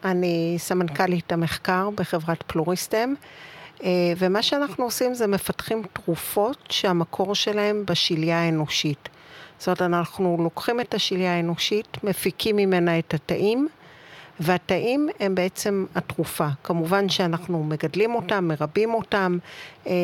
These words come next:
עושים איתם כל מיני דברים, אבל בסופו של דבר התא החי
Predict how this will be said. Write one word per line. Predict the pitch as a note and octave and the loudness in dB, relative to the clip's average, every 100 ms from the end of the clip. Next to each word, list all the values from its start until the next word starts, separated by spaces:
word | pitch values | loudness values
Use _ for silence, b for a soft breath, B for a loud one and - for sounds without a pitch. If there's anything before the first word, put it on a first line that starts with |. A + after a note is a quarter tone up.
| E3+ E3+ E3 D#3 - | 2 2 2 0 -2
עושים | D#3 - G#3 | -4 0 0
איתם | G#3 F#3+ F3+ E3+ | 0 0 0 -2
כל | - G3 | -2 2
מיני | F#3 F3+ E3+ - | 4 2 0 0
דברים, | E3 F#3 B3+ D#4 - B B B B - | -2 0 2 2 0 B B B B -4
אבל | F#3 F3 | 0 0
בסופו | F3+ - F#3 A#3 | 0 -2 -2 0
של | A#3 C4+ | 0 0
דבר | A#3+ G#3+ G#3 | 0 2 2
התא | F#3+ - G#3 | 0 0 0
החי | G3+ D#3 F3 - - F#3+ B3+ E4 | 2 2 0 -2 0 2 2 0